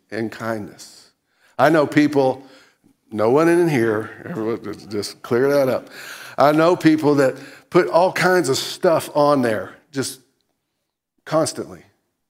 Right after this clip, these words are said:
And I also know them well,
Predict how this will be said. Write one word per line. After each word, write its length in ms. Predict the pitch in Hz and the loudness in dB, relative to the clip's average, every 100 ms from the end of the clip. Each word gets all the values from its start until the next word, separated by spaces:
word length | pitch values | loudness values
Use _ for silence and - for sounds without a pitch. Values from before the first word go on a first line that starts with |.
| _ _ _ _ _ _ _ _ | _ _ _ _ _ _ _ _
And 120 | 143 139 | 0 4
I 100 | 135 | 4
also 340 | 214 - 139 | 4 2 0
know 240 | 131 190 | 2 2
them 260 | 214 127 107 | 2 0 0
well, 420 | 104 98 101 127 | 0 0 -4 -8